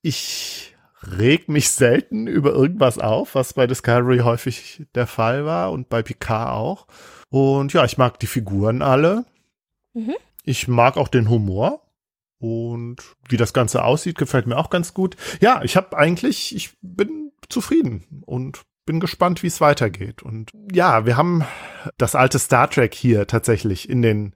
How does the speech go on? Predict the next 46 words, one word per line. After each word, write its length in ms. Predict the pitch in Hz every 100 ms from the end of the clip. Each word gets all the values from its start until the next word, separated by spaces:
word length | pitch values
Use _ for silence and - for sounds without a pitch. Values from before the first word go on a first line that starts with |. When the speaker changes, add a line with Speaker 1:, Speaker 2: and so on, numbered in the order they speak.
| _
Speaker 1:
in 160 | - 110
den 160 | 107 101
verschiedenen 840 | 107 - 117 110 110 107 107 104
Folgen, 920 | - 107 117 107 110 110 110 110 101
wo 100 | 107
sie 140 | 104
dann 200 | 104 110
auf 140 | 107 -
irgendwelchen 520 | - 113 110 - 110
Planeten 420 | - 104 110 -
landen 320 | 107 110 110
und 140 | 113 107
müssen 300 | 107 104 120
sich 100 | 101
dann 100 | 113
mit 160 | 110 -
irgendeinem 400 | 117 117 117 113
philosophisch-politischen 1000 | 110 104 113 110 117 - 113 120 -
Problem 400 | - 120 107 117 -
auseinandersetzen. 720 | 117 120 110 110 110 98 104
Speaker 2:
Monster 320 | 226 233 240
of 60 | 220
the 60 | 202
Speaker 1:
Wahrscheinlich 540 | 196 233 220 127 202
Speaker 2:
Week, 60 | 233 233
Planet 40 | 226
of 60 | 202
the 60 | 202
Week, 400 | 233 226 208 -
ja, 140 | 190
ja. 260 | 185 180 190 226
<laughs> 160 | 233 220
Adventure 380 | 202 226 233
of 80 | 214
the 60 | 202
Speaker 1:
Ich 80 | 202
mein, 120 | 143
Speaker 2:
Week. 40 | 143
Speaker 1:
wahrscheinlich, 560 | 135 135 139 143 - _ _ 117
dieses 220 | 123 -
Philosophische 840 | 123 117 107 123 139 - 120 90
wird 240 | 101 123
es 120 | 120 -
auch 140 | 98
bei 160 | - 104
Discovery 720 | 104 - 90 104 113 117